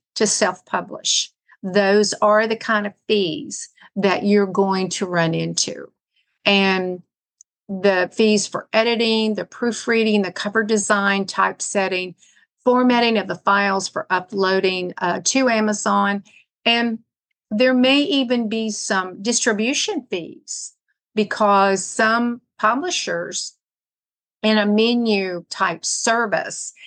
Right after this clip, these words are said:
if they have a, a menu of fees, then if they, uh, store your book, um, they're going to be charging you a warehouse fee. So that's another thing that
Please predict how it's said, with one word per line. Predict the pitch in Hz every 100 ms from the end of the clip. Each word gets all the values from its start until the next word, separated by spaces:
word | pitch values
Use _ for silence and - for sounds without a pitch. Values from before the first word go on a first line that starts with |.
| -
if | 202
they | 214 208
have | 208 185
a, | 180 175 -
a | 190
menu | 196 208 208 190
of | 175 -
fees, | 240 240 202 156 160 - - _ - -
then | 196 220 220 214 208 202 196 _ -
if | 202 196 - -
they, | 208 208 208 208 202 -
uh, | 196 190 196 -
store | - - 220 233 302 208 165 -
your | 185 180
book, | 165 214 226 175 - - -
um, | - 175 - - - -
they're | 214 185 190
going | 180 180 175 170
to | -
be | 175 170
charging | 165 - 202 202 - 175
you | 170
a | 170
warehouse | 165 180 185 190 185 160 160 -
fee. | - 127 - - _ _ _ _ _ _ _
So | - 247 220 214 202
that's | 202 240 262
another | 320 262 220 233
thing | 226 208 196 196
that | 190 180 -